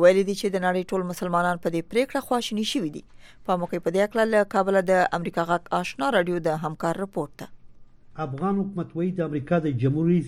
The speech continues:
Speaker 2: ډونالډ ټرمپ لخوا بیت المقدس د اسرائیلو د پایتخت په توګه د پیژندلو او دغه ښار ته خپل سفارت د انتقالولو په پریکړه خواشینی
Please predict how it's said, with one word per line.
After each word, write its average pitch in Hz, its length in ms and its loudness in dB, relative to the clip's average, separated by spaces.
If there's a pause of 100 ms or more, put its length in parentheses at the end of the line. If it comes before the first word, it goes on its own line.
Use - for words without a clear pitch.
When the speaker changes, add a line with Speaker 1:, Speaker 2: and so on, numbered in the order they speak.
(100)
Speaker 2:
ډونالډ 139 420 2
ټرمپ 170 280 -2
لخوا 160 280 0
بیت 131 220 0
المقدس 131 680 2
د - 60 -4
اسرائیلو 151 420 2
د 139 140 0
پایتخت 127 340 -2
په 147 140 -2
توګه 139 240 0
د 127 120 2
پیژندلو 123 540 2 (160)
او 151 180 2
دغه 180 180 4 (100)
ښار 175 240 2
ته - 260 -6
خپل 208 240 4
سفارت 156 400 0
د 147 100 2
انتقالولو 139 720 2
په 147 60 0 (100)
پریکړه 165 400 0
خواشینی 170 400 2